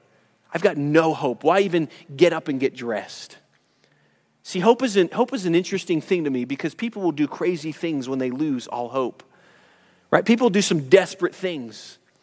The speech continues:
And some of you are here today, and maybe you've lost hope. You're maybe looking at life going, "You know what? There is nothing in my future. I can't see anything that is ahead of me that could,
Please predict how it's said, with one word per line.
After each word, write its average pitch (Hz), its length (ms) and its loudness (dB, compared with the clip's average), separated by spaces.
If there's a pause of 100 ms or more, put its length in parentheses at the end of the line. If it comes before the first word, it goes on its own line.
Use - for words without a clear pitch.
(680)
And - 80 -8
some 226 160 6
of 233 100 0
you 220 120 4
are - 20 8
here 202 160 2
today, 180 280 2
and 143 60 -6
maybe 196 200 -4
you've 175 220 -12
lost 151 400 -6
hope. 117 280 -12 (840)
You're 170 100 8
maybe 226 220 8
looking 208 240 6
at 190 80 2
life 190 280 6
going, 170 180 4
"You 180 60 -4
know 202 80 6
what? 202 120 6
There 208 120 4
is 151 200 -4
nothing 214 540 -2
in 190 160 -2
my 175 160 0
future. 156 600 -10 (760)
I 196 100 4
can't 240 220 0
see 220 180 -6
anything 240 440 2
that 220 100 6
is 170 100 -4
ahead 214 320 4
of 190 80 0
me 185 140 0
that 175 160 -2
could, 185 160 2